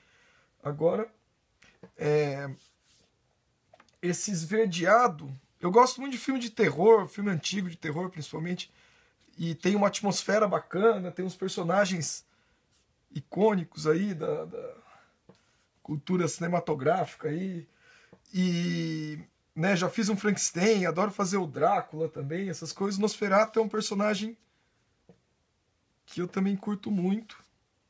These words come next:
principalmente o, o, aquele originalzão. Então vou dar uma brincada aqui com ele.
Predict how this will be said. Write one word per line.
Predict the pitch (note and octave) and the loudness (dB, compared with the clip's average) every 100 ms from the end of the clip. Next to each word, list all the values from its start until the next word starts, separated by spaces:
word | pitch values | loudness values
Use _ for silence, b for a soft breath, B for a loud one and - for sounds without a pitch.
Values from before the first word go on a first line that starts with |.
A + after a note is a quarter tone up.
| _ | _
principalmente | - - F#3+ A3+ | -18 -8 -8 2
o, | A3+ A3+ G3 G3 F3+ - | 2 2 -2 -8 -8 -6
o, | |
aquele | D3+ F3 F3 | -6 -4 -4
originalzão. | F3+ E3 F3 D#3+ C3+ D3+ F3+ F#3+ _ _ _ _ _ _ _ _ _ _ _ - - | -4 -4 -4 -4 -6 -8 -8 -10 _ _ _ _ _ _ _ _ _ _ _ -20 -14
Então | - | -8
vou | F3 | -6
dar | F#3 | -4
uma | G3+ | -2
brincada | G3 G3+ F3+ F3 F#3 F3 | -2 -2 -2 0 0 -2
aqui | - | -6
com | F3+ D#3+ D#3+ | -8 -4 -2
ele. | F#3+ G3 A3+ | -2 -2 -4